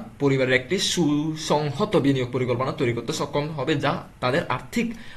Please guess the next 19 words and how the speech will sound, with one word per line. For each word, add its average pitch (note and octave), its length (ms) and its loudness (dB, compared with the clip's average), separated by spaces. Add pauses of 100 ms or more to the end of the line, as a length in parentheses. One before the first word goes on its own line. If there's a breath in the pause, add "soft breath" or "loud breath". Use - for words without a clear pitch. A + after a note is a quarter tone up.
লক্ষ্য C#3 240 -2
পূরণে C3+ 240 0
সহায়ক A2 300 0
হবে। A2+ 180 -6 (920 loud breath)
তো D3 160 4 (100)
এই A3 120 6
বিনিয়োগ G3 360 8
নিয়ে F3+ 120 8
যে F#3 140 10
দুইটা D#3 420 2
প্রশ্ন F3+ 260 2
আমরা E3+ 180 4
এখন E3 200 0
বললাম, C3+ 300 6
দুইটা C3 180 2
উত্তর D#3+ 260 2
সুন্দরভাবে C#3 480 2
বিশ্লেষণ D3 400 2
করলাম। A2+ 340 0